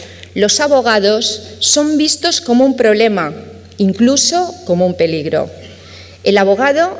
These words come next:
es parte esencial de la administración de justicia y sin él no puede concebirse la justicia como un sistema de resolución de conflictos,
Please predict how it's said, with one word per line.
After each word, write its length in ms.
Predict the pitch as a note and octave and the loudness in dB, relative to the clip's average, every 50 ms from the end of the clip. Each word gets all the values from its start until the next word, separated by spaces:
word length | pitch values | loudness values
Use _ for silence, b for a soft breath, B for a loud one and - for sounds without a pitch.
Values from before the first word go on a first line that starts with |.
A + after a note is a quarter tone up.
| - - - | -14 -6 -4
es 180 | - C#4 - - | -2 -2 -2 -2
parte 460 | - - C4+ C#4+ D4+ - - F4+ F#4 | -2 0 0 0 0 0 0 0 2
esencial 680 | F4 - - B3 G#3+ G#3 - - B3 C4 C4 C4+ C#4 A#3+ | 2 2 2 0 0 -2 -4 -2 0 2 2 2 2 0
de 100 | C4 A3+ | 0 2
la 100 | A3+ G#3+ | 2 2
administración 720 | G#3 G3+ G3 G3+ G3+ - - G3+ G3+ G3+ G#3 A#3 B3 B3 | 2 2 0 0 0 0 -2 -4 -4 0 0 2 2 2
de 80 | A#3 A#3+ | 0 0
justicia 760 | A#3+ - G3 G3 - - B3 B3 - - - F#3 D#3 D#3 - - B B B B B B B B B B - | -2 -2 -4 -4 -2 -2 -2 -2 -2 -2 -2 -2 -2 -2 -6 -10 B B B B B B B B B B -2
y 80 | A3+ | 0
sin 260 | - - - G#3+ A3 A3 | 0 2 2 0 2 2
él 400 | A#3 C4+ D#4+ F4 - - B B B B B B | 2 2 2 0 -4 -14 B B B B B B
no 220 | A3 B3 C#4 B3+ C4 | 2 4 4 4 4
puede 320 | C#4+ D4+ D4 D4 D4 D4 | 4 2 4 4 2 2
concebirse 840 | - G#3+ G#3 G3+ - G#3+ G3+ B3 C4+ - - - - D4+ C#4+ - - - - | 2 0 0 0 0 0 2 2 0 0 0 0 2 2 2 0 0 -2 -2
la 120 | G3 G#3+ | -2 -2
justicia 800 | G3 - G3+ F#3+ G3 - C4+ C#4 C4+ - - - B3+ C4+ C#4+ D4 B B B B B B | -2 -2 -2 -2 -2 0 -2 -2 -4 -4 -2 0 0 0 0 -4 B B B B B B
como 220 | A3+ A3 A3+ A3+ | 0 2 4 4
un 160 | A#3+ C#4 D#4 - | 4 4 2 0
sistema 560 | - C#4+ C4+ - - - D4+ D4 D#4 D#4 C#4+ | -2 -2 -2 -4 -2 0 0 0 2 0 0
de 120 | G#3+ A#3+ | 0 2
resolución 800 | A#3 A3+ G#3 - - A3 G#3 G#3 G#3 - - C4 C4 B3 A#3 G#3 | 0 0 -2 0 0 0 0 0 -2 0 0 2 2 4 2 2
de 340 | A3+ C4+ C#4 - - C#3 - | 2 2 2 2 -2 -2 0
conflictos, 840 | - G3 F3+ G3 - - A#3+ C4 - - - A#3 A#3+ B3+ B3+ - | 0 0 0 0 -2 0 -2 -2 -2 0 0 0 0 0 -2 -6